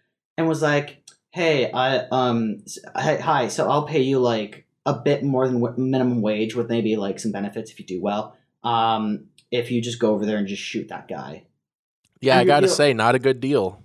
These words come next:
Speaker 1: Not a good deal. And it's like, well, what, what, like, won't he know I'm trying to, like, shoot him? I, isn't there, like, a m-, don't, doesn't society frown upon killing people? Y-, yeah, but he has something that I want. O-,
Speaker 2: Yeah,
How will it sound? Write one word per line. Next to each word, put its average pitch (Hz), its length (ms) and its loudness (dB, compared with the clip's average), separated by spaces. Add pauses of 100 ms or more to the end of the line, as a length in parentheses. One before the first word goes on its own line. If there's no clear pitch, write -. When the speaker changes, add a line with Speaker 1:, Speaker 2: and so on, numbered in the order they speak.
(180)
Speaker 1:
Not 196 220 0
a 247 60 0
good 220 160 0
deal. 202 360 2
And 180 180 0
it's 180 160 -2
like, 180 300 2
well, 180 460 2
what, - 420 -8
what, - 380 -4 (480)
like, 151 360 0 (260)
won't 180 280 2
he 185 140 0
know 156 200 2
I'm 170 100 2
trying 156 240 -2
to, - 60 -18 (180)
like, - 360 -4
shoot - 260 0
him? 277 260 0
I, - 200 0
isn't 165 320 -2
there, 202 160 2
like, 180 120 0
a 160 40 0
m-, 147 300 -2
don't, 226 320 2 (280)
doesn't 233 280 4
society 226 540 2
frown 196 320 2
upon 190 360 2
killing 180 280 2
people? 214 380 0 (320)
Y-, 170 260 6
yeah, 160 320 0
but 135 300 -2
he 135 480 0
has 135 160 0
something 123 300 -2
that 110 120 0
I 101 100 0
want. 98 320 -6 (1000)
O-, 196 160 4
Speaker 2:
Yeah, 95 80 -6